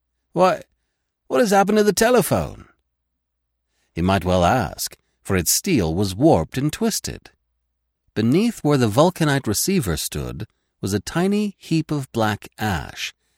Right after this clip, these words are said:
and of the flexible cord that connected it with the outside world, nothing remained but a twisted piece of discolored wire. The table on which it stood was blistered as with some great heat.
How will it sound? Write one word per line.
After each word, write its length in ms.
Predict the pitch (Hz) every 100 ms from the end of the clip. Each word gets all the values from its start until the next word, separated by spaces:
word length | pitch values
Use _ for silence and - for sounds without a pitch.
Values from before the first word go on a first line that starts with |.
| _ _ _ _
and 140 | - 123
of 100 | 117
the 140 | 117
flexible 420 | 202 214 165 131 107
cord 520 | - 202 202 78 82
that 160 | 95
connected 420 | - 117 170 - 87
it 140 | 76
with 120 | 90
the 120 | 92
outside 460 | 104 110 - 92 87
world, 500 | 98 135 71 57 92 _ _ _ _
nothing 440 | 123 185 - 214
remained 560 | 170 131 143 127 113 107
but 120 | 113
a 60 | 110
twisted 560 | - 214 - 214 202
piece 300 | - 147 147
of 180 | 151 143
discolored 600 | 165 - - 98 101 127
wire. 600 | 139 175 165 73 - - _ _ _ _ _ _ _ _ _ _ _
The 80 | -
table 340 | - 220 156
on 140 | 101 98
which 180 | 95 92
it 120 | 78
stood 360 | - 156 85 76 _ _ _
was 160 | 127 117
blistered 680 | 139 240 - - 62 - - _ _
as 120 | 117 123
with 140 | 165
some 260 | - 151 123
great 320 | 113 123 160 -
heat. 380 | 247 117 -